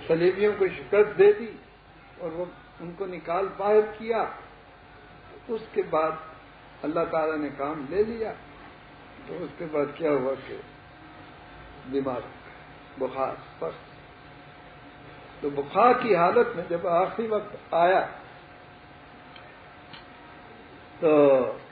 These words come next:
انہی سے کہا کہ قرآن پڑھو۔ قرآن پڑھتے تھے، بے ہوشی میں تھے کبھی۔ تو انہوں نے، جہاں تک مجھے یاد آتا ہے، دو تین مقام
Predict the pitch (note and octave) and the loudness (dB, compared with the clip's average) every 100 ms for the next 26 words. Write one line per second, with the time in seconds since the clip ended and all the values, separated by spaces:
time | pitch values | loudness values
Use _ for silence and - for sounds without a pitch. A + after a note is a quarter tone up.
0 | - - - F#3 G#3+ G#3+ G3+ F3+ E3+ D3+ | -20 -16 -6 0 0 2 0 4 2 2
1 | C#3 C#3+ B2+ A#2+ - - - - - - | -4 -4 -4 -6 -12 -20 -20 -20 -20 -20
2 | - - - - D3+ - - - - C3+ | -20 -20 -20 -20 -20 -20 -20 -18 -12 -12
3 | - - - C#3+ F3+ F3+ F#3 G3 - A3 | -12 -16 -4 -2 -2 -2 -2 -2 0 0
4 | G#3+ F#3+ G#3 E3+ C#3 D#3+ - G3+ G3 E3+ | 0 -4 -4 -4 -2 -4 -6 -12 -10 -10
5 | D#3 D3 C3+ C3 - - - - - - | -10 -10 -12 -14 -20 -20 -20 -20 -20 -14
6 | - G#3 A3+ A3+ A3+ A3+ A#3 - - D3 | -6 -4 -2 -2 -2 -4 -6 -12 -8 -4
7 | C#3+ E3+ F#3 - G3 A3+ G3+ F3 E3 D3+ | -2 -2 -8 -8 -4 0 2 2 0 -2
8 | - D3+ D3+ - C#3+ C#3+ F3+ E3 C#3 D3 | -4 -6 -6 -4 -6 -6 -8 -6 -6 -4
9 | C#3+ | -6